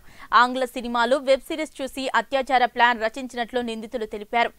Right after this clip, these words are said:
ఈ కేసులో మైనర్లను కస్టడీలోకి తీసుకున్న పోలీసులు నాలుగు రోజుల పాటు విచారించి సమాచారం రాబట్టారు. ఈ కేసులో ఇప్పటి వరకు పదిహేడు మంది సా-, సాక్షులను గుర్తించిన పోలీసులు ఏడుగురిని విచారించారు.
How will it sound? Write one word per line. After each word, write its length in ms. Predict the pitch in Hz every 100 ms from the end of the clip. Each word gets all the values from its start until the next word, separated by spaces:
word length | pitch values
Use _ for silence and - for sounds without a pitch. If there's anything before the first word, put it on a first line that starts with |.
| - - -
ఈ 120 | 349
కేసులో 480 | 339 311 349 330 330
మైనర్లను 600 | 262 240 294 294 277 269
కస్టడీలోకి 640 | - 226 - 269 254 247
తీసుకున్న 540 | 233 240 - 247 233 233
పోలీసులు 500 | 233 226 226 254 320
నాలుగు 380 | 254 240 240
రోజుల 280 | 240 277 320
పాటు 280 | 294 247 247
విచారించి 600 | 208 202 262 247 233 240
సమాచారం 640 | 220 226 240 247 277 285 320
రాబట్టారు. 580 | 247 196 208 - 233 - - - -
ఈ 100 | 247
కేసులో 400 | 233 240 233 247
ఇప్పటి 340 | 220 233 277 254
వరకు 360 | 240 233 311 247
పదిహేడు 340 | 226 269 330
మంది 400 | 294 277 247 302
సా-, 240 | - 233 233
సాక్షులను 540 | 233 226 - 254 247
గుర్తించిన 500 | 220 226 240 220 226
పోలీసులు 480 | 208 233 240 254 320
ఏడుగురిని 580 | 226 233 247 233 233 233
విచారించారు. 800 | 220 - 233 220 214 262 240